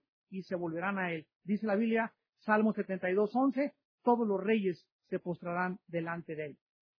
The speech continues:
Una de las cosas maravillosas, vamos a Apocalipsis veintidós,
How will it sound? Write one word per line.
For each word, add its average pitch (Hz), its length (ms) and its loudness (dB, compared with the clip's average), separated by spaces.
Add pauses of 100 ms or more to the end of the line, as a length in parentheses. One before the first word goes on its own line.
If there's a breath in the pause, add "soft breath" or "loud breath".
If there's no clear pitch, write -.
(500)
Una 311 200 4
de 330 40 2
las 262 160 0
cosas 214 480 2 (240)
maravillosas, 180 680 0
vamos 202 240 4
a 185 40 -4
Apocalipsis 180 600 -2
veintidós, 175 480 0